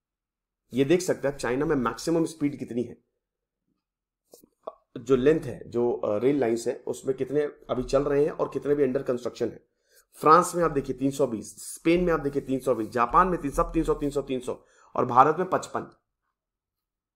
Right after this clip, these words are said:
तो हमको ये सुधारना पड़ेगा कि नहीं, आप बताइए, क्योंकि इंडिया का जो रेलवे नेटवर्क है, वो सबसे बड़ा है। अगर बात करें international standard for high re-, speed rail की, तो कुछ नहीं है। जो नई लाइंस है, वो ढाई सौ किलोमीटर प्रति घंटा तक उसमें चल जाएंगी,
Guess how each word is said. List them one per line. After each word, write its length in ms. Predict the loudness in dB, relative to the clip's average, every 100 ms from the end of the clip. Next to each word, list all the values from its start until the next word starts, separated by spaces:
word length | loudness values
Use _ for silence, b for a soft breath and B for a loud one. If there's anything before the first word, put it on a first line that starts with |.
| _ _ _ _ _ _ -2
तो 60 | 0
हमको 380 | 2 2 4
ये 140 | 4 2
सुधारना 440 | 0 -2 -2 -2
पड़ेगा 300 | -2 -2 -2
कि 140 | -4 -8
नहीं, 180 | -8
आप 100 | -10
बताइए, 360 | -10 -12 -14 -16 _ _ _ _ _
क्योंकि 220 | -6 -6
इंडिया 460 | -2 2 4 4 4
का 160 | 4 2
जो 140 | 4
रेलवे 260 | 2 2 0
नेटवर्क 400 | 0 0 -2 -2
है, 240 | -14 -18 _ _ _ _ _ _ _ _ _ _ -2
वो 60 | 0
सबसे 240 | 2 2
बड़ा 180 | 2 0
है। 180 | -4 -14 -12
अगर 200 | -2 0
बात 220 | 2 2
करें 260 | 2 2 2
international 460 | 0 -2 -2 -4 -2
standard 340 | -2 -2 -2
for 100 | -4
high 320 | -2 0 0 -4 -14 -6
re-, 220 | 0 0
speed 220 | 0 0 0
rail 140 | 0
की, 80 | -2
तो 100 | -2
कुछ 260 | -2 -2
नहीं 120 | -2 -4
है। 180 | -10 _ _ _ _ _ _ _
जो 80 | 2
नई 220 | 4 4
लाइंस 280 | 2 0 0
है, 60 | 0
वो 80 |
ढाई 200 | 2 0
सौ 120 | 0 0
किलोमीटर 400 | 0 -2 -2 -4
प्रति 180 | -4
घंटा 240 | -4 -4 -2
तक 140 | -4
उसमें 180 | -6 2
चल 220 | 6 6
जाएंगी, 320 | 4 -2 -8